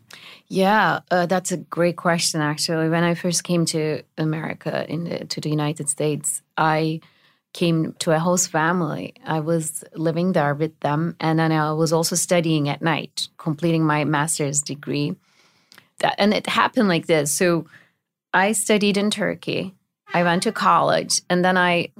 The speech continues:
started working at Arthur Andersen. Back then, it was the top five <laughs> auditing companies, and it was a great job. But I didn't think it was for me, being an auditor, being an accountant. And I thought I needed more experience or more education.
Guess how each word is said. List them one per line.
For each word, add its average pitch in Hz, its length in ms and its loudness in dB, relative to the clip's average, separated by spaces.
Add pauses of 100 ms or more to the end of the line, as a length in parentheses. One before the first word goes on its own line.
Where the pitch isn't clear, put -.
(100)
started 190 400 2
working 190 480 0
at - 160 -2
Arthur 165 340 0
Andersen. 160 560 0
Back 151 240 0
then, 160 160 0
it 156 100 -2
was 165 200 -2
the 151 320 0
top 160 240 -4
five - 600 -4
<laughs> - 40 -6
auditing 156 680 0
companies, 151 760 -2
and 156 180 -2
it - 140 -6
was 156 240 0
a - 120 -8
great 170 480 -2
job. 175 460 0
But 160 300 0 (680)
I 214 260 2
didn't 247 360 2
think 247 220 2
it 190 120 0
was 165 200 2
for 147 260 2
me, 156 360 -2 (240)
being 170 220 4
an 160 80 2
auditor, 156 400 2
being 160 260 0
an 156 100 0
accountant. 165 500 -2
And 156 100 -2
I 160 140 -2
thought 175 280 0
I 165 140 2
needed 175 280 2
more 156 200 0
experience 160 680 -2
or 165 120 -2
more 156 240 2
education. 151 760 -2